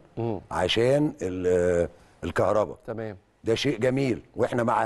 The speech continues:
Speaker 2: هذا الاتجاه، طالما حاجة بتخدم البلد
Speaker 1: مم.
Speaker 2: احنا معاها. آه، طيب ما تعمل ال-، ال-، ال-، النظام بتاعك ده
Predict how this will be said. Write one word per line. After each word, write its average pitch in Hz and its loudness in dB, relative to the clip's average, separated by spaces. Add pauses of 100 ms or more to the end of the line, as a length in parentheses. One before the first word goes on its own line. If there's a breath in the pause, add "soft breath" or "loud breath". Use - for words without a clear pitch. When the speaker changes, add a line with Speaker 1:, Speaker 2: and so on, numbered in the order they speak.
Speaker 2:
هذا 135 -4
الاتجاه، 117 -4
طالما 113 -2
حاجة 117 -2 (420 soft breath)
بتخدم 107 -2
البلد 123 0 (260)
Speaker 1:
مم. 110 -2
Speaker 2:
احنا 104 -4
معاها. 90 -2 (600 soft breath)
آه، 98 4
طيب 156 0
ما 104 0
تعمل 156 0 (160)
ال-، 80 -6
ال-، 78 -10 (540 soft breath)
ال-، 80 -4
النظام 98 2
بتاعك 120 -2
ده 113 0